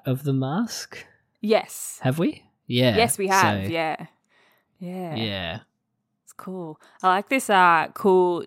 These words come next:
Speaker 2: chick in the background with the sunnies. She looks cool. Um, Rambo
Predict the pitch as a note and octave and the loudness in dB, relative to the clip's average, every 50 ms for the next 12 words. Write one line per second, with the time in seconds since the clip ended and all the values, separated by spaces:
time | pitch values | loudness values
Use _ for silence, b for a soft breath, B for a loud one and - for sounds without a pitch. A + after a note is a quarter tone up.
0 | _ - - G3+ F#3 G3+ F3 F3 F3 - - - - - F3 E3 D#3+ D#3+ D#3+ D#3+ | _ -4 -4 -2 -2 -2 -2 -2 -2 -2 -4 -4 -4 -2 0 0 0 0 -2 -4
1 | D#3+ D#3 D#3+ D3+ - - - _ _ _ _ _ - F3+ F3 - - E3+ E3 F3 | -6 -6 -8 -8 -10 -20 -20 _ _ _ _ _ -10 -6 -4 0 0 0 0 0
2 | A#3 F4+ G#4+ G4+ - - - - - _ _ _ _ - - - - F#3+ F3+ E3 | 0 0 0 2 0 0 -2 -4 -10 _ _ _ _ -16 -10 -6 -4 -4 -4 -4
3 | E3+ - - - A#3 A#3+ F#4+ A4+ A4 - _ _ _ _ _ _ _ _ _ _ | -6 -8 -2 0 2 2 2 0 -4 -6 _ _ _ _ _ _ _ _ _ _
4 | _ _ _ _ - F3 F3+ F3 E3+ E3 - - _ - F3+ F#3+ F#3 F#3+ G3+ G#3 | _ _ _ _ -4 -2 -2 -2 -2 -4 -8 -16 _ -8 -4 -2 -2 -2 -2 0
5 | A3 A#3+ C4+ E4+ | 0 0 0 0